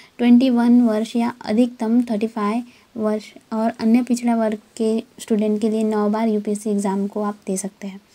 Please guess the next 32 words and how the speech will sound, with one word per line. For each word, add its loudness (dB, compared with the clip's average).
तो 0
इसमें 0
कौन 0
कौन 0
सी 0
एग्ज़ाम -2
होती -4
है -4
जो 2
यूपीएससी 0
के -4
through -2
कंडक्ट 0
की -2
जाती -2
है? -8
उसमें 0
है 2
सीएसई 0
मतलब 2
सिविल 0
सर्विस 0
एग्जामिनेशन, -2
ईएसई 0
इंजीनियरिंग 6
सर्विस -2
एग्जामिनेशन, -2
सीडीएसई 2
कंबाइंड 2
डिफेंस 0
सर्विस -2
एग्जाम, -2